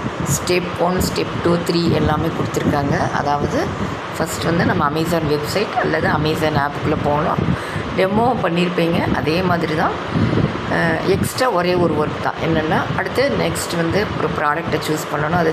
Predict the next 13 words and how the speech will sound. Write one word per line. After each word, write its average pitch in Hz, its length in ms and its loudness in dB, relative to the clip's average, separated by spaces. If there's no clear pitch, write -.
ஸ்க்ரீன்ஷாட் 151 580 -2
எடுக்கணும் 143 320 -2
எல்லாமே. 143 280 0
இந்த - 160 2
ஃபோர்த் 214 480 0
ஸ்டெப் 175 320 0
தான் 247 120 0
ரொம்ப, 175 380 2
ரொம்ப 165 160 0
முக்கியமானது. 135 560 -2
ஓகேங்களா? 139 360 0
இதில் 147 220 2
இந்த 156 140 2